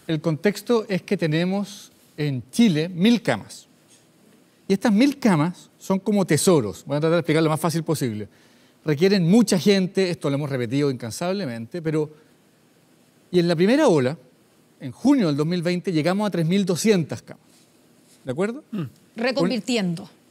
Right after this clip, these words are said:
Speaker 1: Reconvirtiendo, trayendo colegas de todas partes, poniendo unidades en lugares inhabituales, camas en la urgencia, en pabellones, y con un esfuerzo enorme llegamos a tres mil doscientas camas. Bueno, hoy tenemos tres mil novecientas cincuenta.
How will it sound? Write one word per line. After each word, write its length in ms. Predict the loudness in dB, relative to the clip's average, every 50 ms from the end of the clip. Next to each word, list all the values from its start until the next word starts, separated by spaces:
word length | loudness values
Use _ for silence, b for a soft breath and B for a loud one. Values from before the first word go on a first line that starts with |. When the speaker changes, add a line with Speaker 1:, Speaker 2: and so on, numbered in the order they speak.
| _ _ _ _ _
Speaker 1:
Reconvirtiendo, 1000 | -6 -6 -4 -2 -2 -4 -4 -6 -8 -8 -2 0 2 2 2 0 -4 -6 -6 -4
trayendo 540 | -2 -2 -2 0 0 -2 -2 -2 -4 -6
colegas 400 | -4 -4 -2 0 0 0 -2 -2
de 100 | -4 -6
todas 200 | -4 -4 -6 -6
partes, 460 | -6 _ -4 -4 -4 -4 -6 -10 -12 -8
poniendo 440 | -6 -4 -2 -2 -2 0 0 0
unidades 680 | 0 0 0 0 0 0 2 2 0 0 -2 -4 -8 -14 _
en 120 | -8 -6 -4
lugares 340 | -2 0 0 0 0 0 -2
inhabituales, 840 | -2 -2 -2 -2 -4 -4 -2 0 0 2 2 0 -2 -4 -6 -8 -12 b b b b b b b _
camas 300 | 0 0 2 2 0 0
en 80 | -2 -2
la 60 | -4 -4
urgencia, 500 | -4 -2 -2 -2 -2 -2 -4 -4 -4 -4
en 120 | -6 -6
pabellones, 600 | -4 -4 -4 -4 -4 -2 -2 -4 -4 -4 -8 -12 -14 b b b b b b b b b b
y 60 | -4
con 80 | -2 0
un 60 | 0
esfuerzo 360 | 2 2 2 0 2 0 0
enorme 540 | 0 2 4 4 2 2 0 -4 -6 -8 -10 -14 _ _ _ _ _ _ _ _ _ _ _ _ _ _
llegamos 260 | -6 -4 -2 -2 -2 0
a 40 |
tres 120 | -2 0 0
mil 120 | -2 -2
doscientas 460 | -2 -4 -6 -6 -6 -8 -8 -12 -20
camas. 180 | _ -20 _ _ _ _ _ _
Bueno, 160 | -20 -20 _ _ _ _
hoy 380 | 0 2 4 4 2 2 -2 -6 -10 _ _ _ _ _ _ _ _ _
tenemos 260 | _ -2 0 0 -2 -2
tres 140 | -2 0
mil 180 | 2 2 2 2
novecientas 560 | 0 0 -2 -2 2 2 0 0 0 -4 -6
cincuenta. 460 | -4 -6 -6 -6 -8 -12 -12 -12 -18